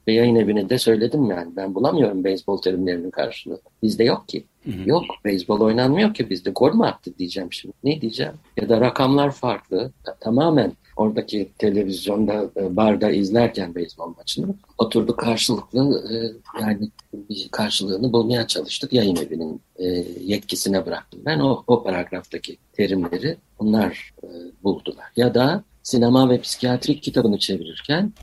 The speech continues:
Speaker 1: Giovanni Scognamillo gibi bir dahimiz var Türkiye'de. E, doğru okudum umarım ismini. Bir vakıf üniversitesinde çalışırken çevirdim ve dört yüz elli, e, Amerikan filminin Türkçe karşılıklarını bulmam lazım.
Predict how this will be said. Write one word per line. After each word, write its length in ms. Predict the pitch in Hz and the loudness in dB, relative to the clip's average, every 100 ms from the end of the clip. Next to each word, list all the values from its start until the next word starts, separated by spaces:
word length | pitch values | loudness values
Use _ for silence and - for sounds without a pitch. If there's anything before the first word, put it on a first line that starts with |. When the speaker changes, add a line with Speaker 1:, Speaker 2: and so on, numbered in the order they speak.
| _ | _
Speaker 1:
Giovanni 720 | - 113 120 127 131 127 135 131 | -2 2 4 4 4 4 2 0
Scognamillo 800 | - - 127 131 139 156 139 - - - | -4 2 6 8 8 6 4 2 -10 -8
gibi 300 | 104 117 107 | -2 0 0
bir 280 | 107 - - - | -2 -4 -14 -4
dahimiz 600 | 110 107 104 101 95 82 | 2 2 4 4 2 0
var 180 | 87 90 | -4 -4
Türkiye'de. 640 | - 85 - 85 117 147 175 - - - - | -6 -8 -4 -2 0 0 0 0 -2 -2 -14
E, 40 | 95 92 | -14 -6
doğru 240 | 98 95 98 | -4 -2 -2
okudum 380 | 92 - 90 92 | -2 -4 -4 -2
umarım 380 | 90 90 92 | -2 -4 -6
ismini. 440 | 82 - 92 107 156 - _ _ | -6 -6 -6 -4 -4 -6 _ _
Bir 240 | 113 107 98 | -6 -6 -4
vakıf 320 | 110 110 120 | -6 -4 -2
üniversitesinde 880 | 110 107 101 - 90 - - 95 90 | 0 2 0 -2 -6 -6 -6 -4 -4
çalışırken 600 | - 87 - - - 82 - - | -4 -6 -6 -10 -10 -14 -14 -20
çevirdim 460 | - 101 92 90 131 | -6 -4 -2 -2 0
ve 120 | 123 | 0
dört 280 | 123 135 135 | 2 2 2
yüz 140 | 127 | 2
elli, 420 | 135 135 147 151 - - _ - - - | 4 4 4 2 0 -12 _ -12 -12 -8
e, 120 | 98 | -6
Amerikan 520 | 92 107 110 107 120 110 | -4 -2 -2 0 0 0
filminin 560 | - 85 85 147 208 - - | -2 -2 0 0 0 -4 -16
Türkçe 340 | - 151 - 165 | -4 -2 0 2
karşılıklarını 800 | 156 147 - 139 - 147 160 | 2 2 0 -2 2 2 4
bulmam 360 | 156 117 95 87 | 4 4 2 -2
lazım. 500 | 82 82 - 208 214 | -8 -10 -6 -4 -6